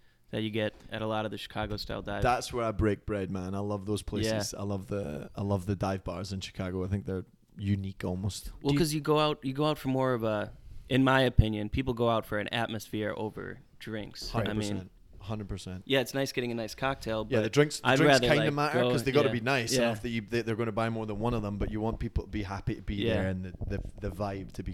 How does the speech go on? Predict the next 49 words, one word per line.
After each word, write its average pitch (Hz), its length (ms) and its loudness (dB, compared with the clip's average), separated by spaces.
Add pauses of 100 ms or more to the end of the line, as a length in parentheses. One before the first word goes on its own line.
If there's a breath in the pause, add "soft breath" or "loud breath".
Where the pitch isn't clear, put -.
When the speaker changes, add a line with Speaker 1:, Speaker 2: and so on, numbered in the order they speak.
Speaker 2:
cool, 90 260 -6
right? 95 220 -4 (320)
Speaker 1:
Yeah, 110 260 0 (120)
that's 127 200 2
what 120 100 0
I 110 120 2
think 107 280 -6
is - 280 -12 (440)
Speaker 3:
No, 185 60 4
you 180 80 8
guys 180 100 6
Speaker 1:
best 113 220 2
Speaker 3:
bring, 107 40 0
Speaker 1:
about - 80 4
Speaker 3:
you, 220 60 4 (120)
Speaker 1:
the - 60 2
Speaker 3:
you 202 60 4
bring 175 100 8
Speaker 1:
industry. 127 140 4
Speaker 3:
that 101 60 4
atmosphere 113 340 2
here 110 120 -4
too. 135 240 0
Speaker 1:
Mm-hmm. 107 260 -4
Speaker 2:
Yeah. 95 80 2
Speaker 3:
And 87 80 2
I 127 40 2
think 185 140 4
it - 20 6
also 135 180 4
helps 120 260 0
out 120 80 2
a - 20 2
lot 113 280 0
too. 120 260 0
I 110 40 2
know 113 140 -2
Wilson 110 320 0
and 107 100 -2
I 110 40 -2
have 107 100 -2
talked - 260 -6
about 110 200 0
it 101 40 2
on 98 60 -2
the 107 80 -4
podcast 110 540 -2
a 107 40 -4
lot, 104 220 -2